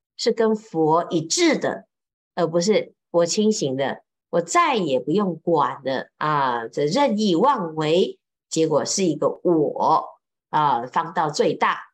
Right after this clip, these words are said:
那这个就是啊，根本就是颠倒啊。虽-，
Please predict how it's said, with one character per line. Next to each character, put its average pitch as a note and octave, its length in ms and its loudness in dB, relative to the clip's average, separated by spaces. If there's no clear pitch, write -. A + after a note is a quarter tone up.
那 B2+ 100 -8
这 G#3+ 200 0
个 D3 120 0
就 C#3+ 220 -2
是 C3+ 260 -2
啊， - 180 -6
根 D#3+ 160 -2
本 C#3 180 -2
就 D3 140 -4
是 D3 120 -2
颠 C4+ 360 0
倒 - 80 -2
啊。 - 120 -18
虽-， - 200 -8